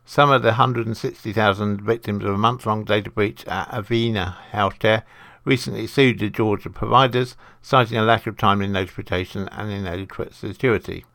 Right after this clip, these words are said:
These lawsuits have varying results and typically depend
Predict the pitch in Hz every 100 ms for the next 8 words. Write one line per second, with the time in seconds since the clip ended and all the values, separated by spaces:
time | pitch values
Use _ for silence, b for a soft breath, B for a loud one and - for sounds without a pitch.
0 | _ _ - 151 131 120 113 110 120 117
1 | - 98 151 156 110 95 95 104 - -
2 | 98 - 123 107 98 - 113 107 101